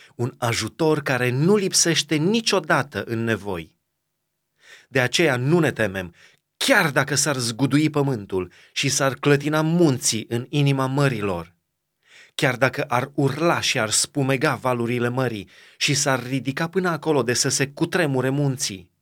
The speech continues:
Este un râu ale cărui izvoare înveselesc cetatea lui Dumnezeu,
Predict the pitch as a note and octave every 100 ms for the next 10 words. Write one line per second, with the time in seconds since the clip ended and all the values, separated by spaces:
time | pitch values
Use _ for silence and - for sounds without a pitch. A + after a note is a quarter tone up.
0 | _ _ _ _ _ _ _ _ _ _
1 | _ _ _ _ _ _ _ _ C3+ D3
2 | - A#2 A#2 A#2+ A#2+ C#3 D3 - C3 A2+
3 | A#2+ A2+ A#2 A#2 G2+ G2+ A2+ A#2 D3 D3
4 | C3+ B2 B2+ - B2+ D3 - - - A2
5 | B2+ A#2 G#2 G2+ G#2+ G#2+ A2 B2+ G#2 F2+